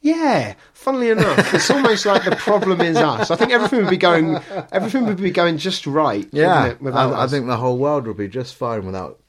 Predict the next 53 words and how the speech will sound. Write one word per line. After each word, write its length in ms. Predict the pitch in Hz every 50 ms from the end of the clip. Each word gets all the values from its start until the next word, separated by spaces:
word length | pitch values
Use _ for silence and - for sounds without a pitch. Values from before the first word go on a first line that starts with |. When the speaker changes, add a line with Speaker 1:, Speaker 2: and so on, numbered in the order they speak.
| _
Speaker 2:
humans. 580 | _ - - - 127 135 131 117 92 82 78 - -
Oh, 160 | - 143 127 95
fuck! 520 | - _ - 165 170 151 104 - - - _ _ _ _ _ _ _ _ -
all 60 | 117
right, 180 | 107 92 87 80
let's 200 | 90 104 98 -
get 160 | - 76 76
rid 100 | 92 90
of 80 | 85 -
some 140 | - 73
humans. 480 | 67 - 80 78 76 69 65 64 - -
Um, 400 | - 101 113 117 113 113 107 98 - _ _ - _ _ _ _ - -
no, 180 | 101 104 101
no, 220 | 98 90 87 80 69
no. 60 | - - - - - - -
Um, 360 | 139 139 139 143 135 127 113 - _ _ - - - _ -
okay, 400 | - 175 170 - 156 139 110 101
so 220 | 95 - - 151 147
I, 140 | 151 165 165
I, 460 | 101 90 - 160 165 123 95 135 165 165
I, 60 | 156 - - -
I 140 | 104 139 135
get 220 | - - 165 165 131
all 140 | 151 147
this. 380 | 123 123 123 123 127 - - - _ -
Uh, 280 | - 110 110 110 107 - - _ _ - - - - _ - -
there 100 | 165 180
was 120 | 180 175
the 80 | 185 170
thing 220 | - 220 208 202
about, 260 | 160 160 147 131 -
there 120 | 147 143 135
was 120 | 120 101
this, 180 | 120 107 - - _ _
uh, 220 | - 101 104 98 - -
a, 140 | - 101 90 90 _ -
a 120 | 98 98
visual 560 | 90 85 69 98 101 127 123 104 117 113 104 101
that 100 | 101 80
I 140 | 82 92 90
saw 320 | - - - 98 95 92
at 80 | 76 -
one 220 | 92 92 90 85
point. 340 | 82 - 87 85 85 80 -
It 100 | 62 76
was 260 | 85 87 82 - - _
to 160 | - - 82
do 120 | 110 113
with 140 | 104 90 -
social 420 | - - 98 95 92 - - 82
care 320 | 76 - - - 73 73 73
and 160 | 69 73 71
wolves. 640 | 73 71 73 71 71 67 64 _ - - - - _